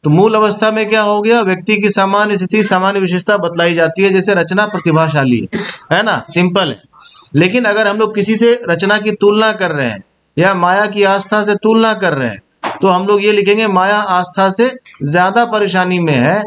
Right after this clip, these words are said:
माया आस्था से अधिक प्रसन्न है, ऐसा हम लोग लिखते हैं। ठीक है, या फिर जब हम लोग इसकी उत्तम अवस्था लिखते हैं तो हम लोग इसमें प्रयोग करते हैं क्या? सबसे,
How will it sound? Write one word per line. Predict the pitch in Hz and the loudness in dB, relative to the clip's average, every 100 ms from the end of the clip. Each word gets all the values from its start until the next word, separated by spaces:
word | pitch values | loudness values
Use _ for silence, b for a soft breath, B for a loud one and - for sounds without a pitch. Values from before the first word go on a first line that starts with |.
| - _ _ | -10 _ _
माया | 147 165 190 202 - - | 0 2 2 -2 -4 -2
आस्था | 170 165 190 190 | -2 0 0 0
से | 202 226 - | 0 -2 -2
अधिक | 190 175 226 - | 0 0 0 -2
प्रसन्न | 180 185 180 | -2 -2 0
है, | 156 160 196 - _ _ - | 0 0 -2 -8 _ _ -2
ऐसा | 170 175 196 | 0 0 -2
हम | 170 | 0
लोग | 170 180 | 0 2
लिखते | 151 - 135 | 0 -2 -2
हैं। | 104 90 _ _ _ - | -4 -6 _ _ _ -2
ठीक | 180 | 0
है, | 196 147 95 - - - - | 0 -2 -6 -16 -20 -16 -2
या | 151 190 | 2 2
फिर | 196 220 | 0 -2
जब | 202 | 0
हम | 208 196 | 0 0
लोग | 208 196 | 0 -2
इसकी | 190 202 | 0 -2
उत्तम | 196 226 | 0 -2
अवस्था | 214 208 202 190 | 0 -2 -2 -2
लिखते | 170 190 180 | -2 -4 -2
हैं | 202 208 | -2 0
तो | |
हम | 165 170 | 0 2
लोग | 185 185 | 2 0
इसमें | 175 190 | 0 -2
प्रयोग | 185 190 196 | 0 0 0
करते | 185 180 | -4 -2
हैं | 180 180 | -2 0
क्या? | 180 170 | 0 0
सबसे, | 139 170 165 160 175 160 120 | 0 -2 -2 0 2 2 0